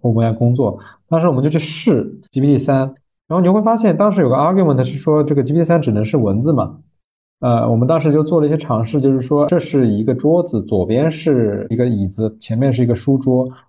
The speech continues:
呃，书桌是摆在门的右方，然后门的上方有一个钟，请问钟在书的什么位置？这种问题，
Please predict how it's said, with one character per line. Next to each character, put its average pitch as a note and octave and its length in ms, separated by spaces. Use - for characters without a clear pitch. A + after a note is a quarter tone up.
呃， B2 160
书 C3+ 260
桌 B2+ 320
是 B2+ 220
摆 G2+ 220
在 A2+ 220
门 G2+ 180
的 A#2+ 120
右 B2 240
方， G#2 400
然 G2+ 160
后 G#2+ 400
门 G#2+ 280
的 C3+ 100
上 B2+ 260
方 A#2 180
有 G#2+ 120
一 G2+ 60
个 G#2 100
钟， B2+ 320
请 A2+ 160
问 A#2+ 160
钟 C#3+ 220
在 B2+ 140
书 - 220
的 C3+ 120
什 A#2+ 100
么 G#2 80
位 A#2+ 200
置？ - 200
这 F#3+ 60
种 D#3 100
问 F#3+ 160
题， G#2+ 320